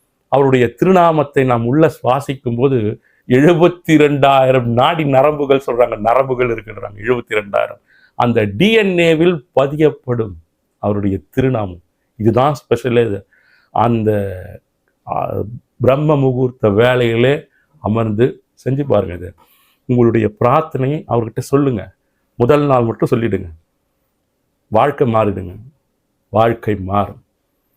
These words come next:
எங்கெங்கோ சென்று கொண்டிருக்கக்கூடிய உங்களது வாழ்க்கை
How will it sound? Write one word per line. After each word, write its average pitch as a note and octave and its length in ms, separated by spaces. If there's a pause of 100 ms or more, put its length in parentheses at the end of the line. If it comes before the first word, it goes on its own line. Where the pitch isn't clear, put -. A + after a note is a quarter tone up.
(600)
எங்கெங்கோ C#3+ 760
சென்று C3+ 320
கொண்டிருக்கக்கூடிய A#2 1040
உங்களது G#2+ 600
வாழ்க்கை A2+ 600